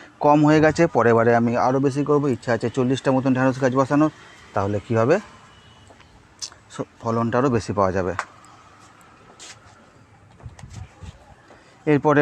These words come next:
বন্ধুরা এইদিকে আমার প্রথমেই আছে কুমড়ো ফুল গাছ। আজকে বন্ধুরা কিছু কুমড়ো ফুলও আমি পেয়েছি, কুমড়ো ফুলের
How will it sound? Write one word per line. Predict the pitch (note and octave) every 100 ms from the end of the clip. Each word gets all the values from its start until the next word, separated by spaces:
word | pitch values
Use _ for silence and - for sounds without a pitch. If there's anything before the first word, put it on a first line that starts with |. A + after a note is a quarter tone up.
| C#3+
বন্ধুরা | C#3+ C#3+ C3+ C3+
এইদিকে | C3 C3 C3
আমার | C3 A#2 - - - _ - _ - - - - - _ _ _ _ - - - - - -
প্রথমেই | C3 C#3 C#3 C3+
আছে | B2+ C3 B2 - _ _ - _ _
কুমড়ো | C#3 C#3 C3+
ফুল | D3 C#3
গাছ। | D3 A2+
আজকে | A#2+ B2
বন্ধুরা | B2 B2 A#2
কিছু | A#2+ B2
কুমড়ো | B2+ B2 A#2+
ফুলও | - C3+ C#3
আমি | C#3 A#2+
পেয়েছি, | C3+ C3+ C#3
কুমড়ো | A2+ A2 A2
ফুলের | A2+